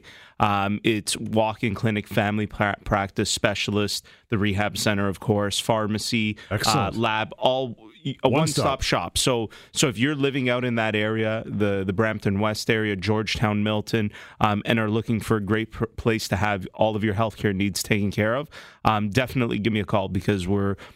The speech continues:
Speaker 1: the family doctors are accepting new patients, and, and those things fill up quickly, right? We
Speaker 2: No
Speaker 1: all know,
Speaker 2: kidding.
Speaker 1: um, it's, it's a large space. It's about eleven thousand square feet, so it's, it's a facility designed to essentially accommodate all of your needs when it comes to healthcare.
Speaker 2: Great.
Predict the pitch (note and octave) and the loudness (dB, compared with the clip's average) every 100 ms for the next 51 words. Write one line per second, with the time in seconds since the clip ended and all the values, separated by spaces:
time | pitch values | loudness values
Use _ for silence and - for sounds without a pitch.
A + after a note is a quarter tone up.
0 | _ - G#2+ A#2 A2+ A2+ A2 G#2 G#2+ F2+ | _ -4 0 2 2 0 0 0 -2 0
1 | G2 - G#2+ G#2+ G2 G#2 - A2 - A#2+ | 0 0 0 0 0 0 0 0 0 -2
2 | A2 A2+ G2 - B2+ C3+ B2+ D3 A#2+ A#2+ | 0 -2 0 0 0 0 0 -2 0 0
3 | A2 - A#2 G2 G2 G2 G2 G#2+ G2 G2+ | -2 0 -2 0 -4 -2 0 0 0 0
4 | G#2 G#2+ G2 F2 - - A2 G#2 G2+ G#2 | 0 0 0 -4 -8 -2 0 2 0 -4
5 | - C3 C#3 A#2+ B2+ A#2 C#3 B2+ - A#2 | 0 0 0 0 0 2 -2 -4 0 0
6 | A#2+ F#2 G#2 A2 G#2+ G#2 G#2+ G#2+ A2 G#2+ | 0 -2 0 0 2 0 0 0 0 0
7 | G2+ - G#2+ G2+ A2 G#2 A2 G#2 G#2 - | -2 0 -2 0 -2 0 0 0 -2 -6
8 | - - C#3 C3 - A2+ - C#3 C#3 B2+ | -16 -2 0 2 0 0 2 0 0 -2
9 | G2 G2+ A2+ G#2+ A2 G#2 - A2+ G#2 G2+ | -2 0 0 0 0 -2 0 0 0 0
10 | G2 - - - A2+ B2 G#2+ A#2 - - | -2 -8 -8 -2 0 2 0 -2 0 0
11 | A#2 A2+ G#2 G#2 _ - A#2 A2+ G2+ G#2+ | 0 2 0 -2 _ 0 2 0 -2 0
12 | G#2 G#2+ G2 G#2 G2 G#2+ G2+ - G2 G2 | 0 0 0 -2 -2 -2 -4 -2 0 0
13 | F#2 A#2 B2+ | 0 0 -2